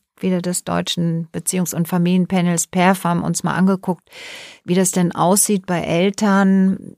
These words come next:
ähm, wie verbreitet psychische Erkrankungen da sind. Haben natürlich jetzt nicht die psychiatrischen Diagnosen, ja, aber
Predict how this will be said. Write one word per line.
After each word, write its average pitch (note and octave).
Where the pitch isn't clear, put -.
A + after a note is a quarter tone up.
ähm, E3+
wie F3
verbreitet F#3
psychische F3+
Erkrankungen E3+
da E3+
sind. F#3+
Haben D3
natürlich D#3+
jetzt C#3+
nicht D#3+
die D3
psychiatrischen D#3+
Diagnosen, F#3+
ja, E3+
aber E3